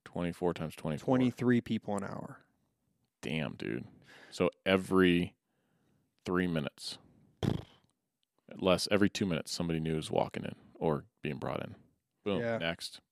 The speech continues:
Speaker 1: Next.
Speaker 2: Uh,
Speaker 1: Next.
Speaker 2: Lakeland, Florida, then, um, Grady Hospital in Atlanta, and
Speaker 1: Is Lakeland, I mean, is that more retired? Is it probably an older, elderly population, maybe?
Speaker 2: I don't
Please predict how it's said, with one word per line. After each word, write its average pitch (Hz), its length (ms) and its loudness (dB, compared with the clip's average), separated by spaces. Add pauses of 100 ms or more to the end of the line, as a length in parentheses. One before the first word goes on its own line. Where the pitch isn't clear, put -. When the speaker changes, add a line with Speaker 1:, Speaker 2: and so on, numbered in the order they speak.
(140)
Speaker 1:
Next. 80 220 2
Speaker 2:
Uh, 120 460 2
Speaker 1:
Next. - 480 -6
Speaker 2:
Lakeland, 135 540 6
Florida, 139 580 6 (180)
then, 123 440 8
um, 117 480 2 (920)
Grady 127 320 4
Hospital 123 520 6
in 113 80 6
Atlanta, 120 640 4 (140)
and 107 460 -2
Speaker 1:
Is 233 120 -6
Lakeland, 151 560 4
I 117 40 0
mean, 107 240 2 (280)
is - 60 -16
that - 200 -4
more 127 140 0
retired? 101 520 -2
Is 107 80 -8
it - 160 -10
probably 90 240 0
an 80 80 -2
older, 90 360 2
elderly 95 360 0
population, 104 600 -2
maybe? 117 180 0
Speaker 2:
I - 40 0
don't 127 100 -2